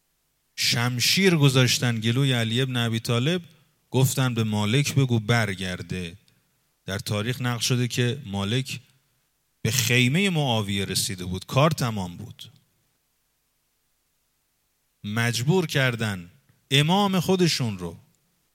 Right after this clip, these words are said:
بر امام خودشون شمشیر کشیدن که بگو مالک برگرده. اینا قرآن زدن به نیزه، ما با قرآن نمی جنگیم.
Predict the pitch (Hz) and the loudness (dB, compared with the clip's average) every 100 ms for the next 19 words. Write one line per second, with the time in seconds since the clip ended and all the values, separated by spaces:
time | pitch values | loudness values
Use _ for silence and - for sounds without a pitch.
0 | _ _ _ _ _ _ _ _ _ _ | _ _ _ _ _ _ _ _ _ _
1 | _ _ - 104 - 120 139 170 165 147 | _ _ -6 -6 -6 0 4 4 4 2
2 | 156 135 139 123 123 117 117 160 147 127 | 2 2 2 0 -2 -2 0 0 0 -2
3 | - 117 113 95 - _ _ - 110 107 | -2 -2 -2 -4 -12 _ _ -10 -2 2
4 | 170 165 131 117 120 131 - 117 98 95 | 2 2 0 0 0 0 0 0 0 -6
5 | 90 87 90 90 120 107 127 107 101 - | -8 -10 -12 -10 -4 -2 -2 -2 -2 0
6 | 131 165 151 160 165 160 160 160 151 156 | -2 0 0 0 -2 0 -2 -2 -2 0
7 | 185 160 120 113 117 127 107 95 92 82 | 2 4 4 0 0 -2 -2 -6 -8 -8
8 | - - - | -10 -14 -20